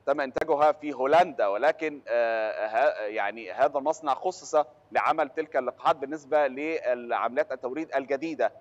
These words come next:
آه، للولايات المتحدة الأمريكية. وتصريح جو بايدن بأنه في الأول من مايو القادم سيكون كل الأمريكيين أو معظم الأمريكيين البالغين قادرين على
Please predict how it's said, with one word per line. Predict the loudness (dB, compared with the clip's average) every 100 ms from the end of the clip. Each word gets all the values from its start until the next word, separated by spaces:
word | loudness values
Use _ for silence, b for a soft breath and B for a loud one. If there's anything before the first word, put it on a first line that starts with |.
| _ -6
آه، | 2 4 4
للولايات | 2 0 0 2 -2 0 0 0
المتحدة | -4 -2 -2 0 0
الأمريكية. | 0 -4 -4 -6 -2 0 2
وتصريح | 4 4 4 0 _ -8 -6 -6 -4 -4 -4
جو | 4 4
بايدن | 6 6 6 2
بأنه | 0 0 2 2 0 _ -12
في | -4 0 2
الأول | 2 4 4 4 2 0
من | -8 -2
مايو | 0 4 4
القادم | 2 4 2 2 -2
سيكون | 0 0 -4 -8 -8
كل | -4 -4 -4 -4
الأمريكيين | 0 0 -2 -8 -10 -10 -10 -12 _ -4
أو | 0
معظم | 2 2 4 2 2
الأمريكيين | -4 -6 -8 -6 -4 -4
البالغين | 0 2 2 -2 -2 -2 -2 -4 2
قادرين | 2 2 -4 -4 -4
على | 2 4 6 6